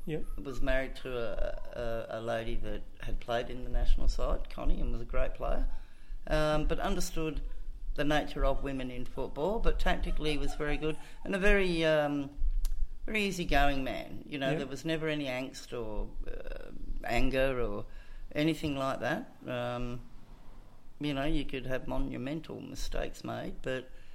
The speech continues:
Speaker 2: um, it was all good with Jim. He was that very, "Okay, it's okay." And, and we did get better under his tutelage, absolutely.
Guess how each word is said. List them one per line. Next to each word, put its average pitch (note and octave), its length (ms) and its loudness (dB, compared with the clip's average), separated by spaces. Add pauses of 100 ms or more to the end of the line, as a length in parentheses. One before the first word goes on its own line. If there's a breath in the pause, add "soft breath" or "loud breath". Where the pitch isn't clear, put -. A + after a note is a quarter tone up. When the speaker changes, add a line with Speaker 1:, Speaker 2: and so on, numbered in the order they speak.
(380 loud breath)
Speaker 2:
um, B2+ 560 -4 (260)
it - 120 -12
was C3+ 120 -10
all C#3+ 120 -8
good - 260 -10 (460)
with - 180 -14
Jim. D3+ 240 -10
He E3+ 80 -6
was B2 160 -12
that C3+ 240 -10
very, C3 400 -8 (1120 loud breath)
"Okay, - 340 -10 (160)
it's - 200 -18
okay." - 640 -12 (160)
And, C3 340 -8
and D3 220 -6
we F3+ 120 -2
did F3+ 280 -8
get - 260 -6
better C3 400 -10
under A#2 300 -8
his A#2 400 -14 (240)
tutelage, - 600 -14
absolutely. - 640 -14